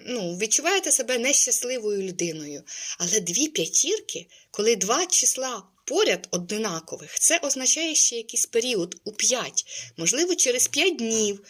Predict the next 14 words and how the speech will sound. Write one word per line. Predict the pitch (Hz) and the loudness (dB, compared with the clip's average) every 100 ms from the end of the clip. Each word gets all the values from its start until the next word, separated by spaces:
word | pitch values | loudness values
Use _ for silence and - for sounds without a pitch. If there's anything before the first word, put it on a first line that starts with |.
| - - - | -20 -20 -10
ваше | 220 247 240 247 | 0 4 4 0
колесо | - 262 226 226 214 | -2 2 4 2 0
фортуни | - 240 - 247 220 202 - _ - - | -4 -4 -2 -2 0 -2 -6 _ -20 -2
повернеться | 262 262 254 208 202 - 202 196 - _ 196 | 0 2 2 0 0 0 0 -4 -16 _ -6
в | 214 | -6
ту | 214 214 | 0 0
сторону | - 233 208 190 175 | 4 4 4 0 0
до | 190 | 2
здійснення | 185 - - 175 175 | 4 2 0 -2 -8
бажань. | 170 175 170 160 151 - - - - - | -4 0 0 -2 -14 -16 -16 -14 -16 -12
Можливо, | 185 202 202 208 240 294 330 339 | -6 0 2 4 2 4 2 2
через | 320 247 240 - | 0 0 -2 -2
п'ять | 233 247 285 - | 0 0 -2 0
тижнів. | 262 240 220 196 202 185 | 2 4 2 2 0 -6